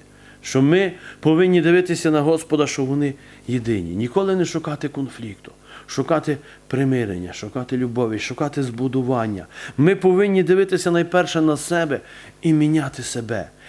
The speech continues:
І не шукати, так як подібно, як тут, чогось нашого неприроднього. Ми любимо ставати суддями, ми любимо ставати ще кимсь, ще кимсь, ще кимсь.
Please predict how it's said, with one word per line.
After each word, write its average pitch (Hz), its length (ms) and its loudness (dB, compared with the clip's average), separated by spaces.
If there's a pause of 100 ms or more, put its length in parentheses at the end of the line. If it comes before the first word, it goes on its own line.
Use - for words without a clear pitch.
(140)
І 247 100 4
не 226 120 6
шукати, 226 520 2
так 190 160 2
як 170 140 -2
подібно, 170 480 2
як 147 260 2
тут, 196 360 2 (460)
чогось 190 360 4
нашого 190 480 2
неприроднього. 185 1040 2 (920)
Ми 135 180 4
любимо 185 260 2
ставати 170 440 0
суддями, 131 600 2
ми 135 140 4
любимо 151 260 0
ставати 151 420 0
ще 147 360 2
кимсь, 123 340 -4
ще 160 200 2
кимсь, 123 240 -2
ще 170 160 2
кимсь. 135 260 -2